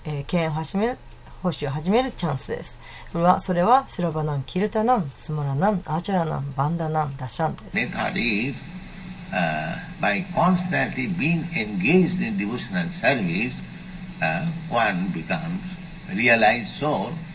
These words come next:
Speaker 2: God helps him, Krishna helps him, and then he becomes a perfect,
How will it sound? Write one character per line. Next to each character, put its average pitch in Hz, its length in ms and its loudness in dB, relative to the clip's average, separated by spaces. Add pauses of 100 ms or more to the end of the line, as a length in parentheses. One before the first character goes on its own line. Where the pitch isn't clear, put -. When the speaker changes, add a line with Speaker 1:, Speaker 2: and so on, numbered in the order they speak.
(120)
Speaker 2:
God 101 320 4 (440)
helps 185 280 2
him, 90 220 0 (680)
Krishna 131 400 -2
helps 180 380 2
him, 196 300 -2 (500)
and 113 120 -2
then 127 140 -2
he 95 140 -2
becomes 87 420 -4 (440)
a 95 160 -2 (100)
perfect, - 420 -4